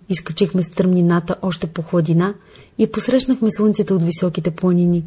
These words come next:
Тук направихме гимнастическите упражнения, разположихме се близо до потока сред младата зеленина и цветя. Близостта на върховете се усеща, от тях иде хлад и свежест.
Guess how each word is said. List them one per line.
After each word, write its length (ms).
Тук 160
направихме 540
гимнастическите 920
упражнения, 600
разположихме 640
се 140
близо 420
до 160
потока 420
сред 320
младата 380
зеленина 560
и 100
цветя. 420
Близостта 460
на 100
върховете 480
се 140
усеща, 520
от 120
тях 260
иде 180
хлад 420
и 60
свежест. 600